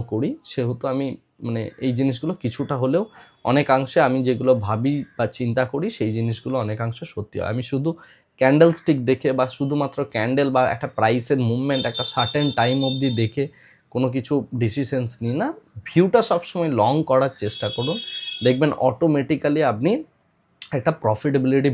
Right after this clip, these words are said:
বিল্ড করতে পারবেন। যাই হোক, আজকের ভিডিওটাকে আর এর থেকে বেশি দীর্ঘায়িত করছি না, ভিডিওটাকে এখানেই শেষ করছি। দেখা হবে আমাদের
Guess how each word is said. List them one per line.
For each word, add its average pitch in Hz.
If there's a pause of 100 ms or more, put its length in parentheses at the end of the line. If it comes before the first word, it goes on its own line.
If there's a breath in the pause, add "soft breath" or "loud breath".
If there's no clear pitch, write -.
(100)
বিল্ড 107
করতে 107
পারবেন। 85 (240)
যাই 143
হোক, 170 (520 loud breath)
আজকের 151
ভিডিওটাকে 160 (120)
আর 143
এর 147
থেকে 151
বেশি - (120)
দীর্ঘায়িত 135 (120)
করছি 156
না, 165 (100)
ভিডিওটাকে 117
এখানেই 160
শেষ 165
করছি। 170 (420 soft breath)
দেখা 120
হবে 117
আমাদের 113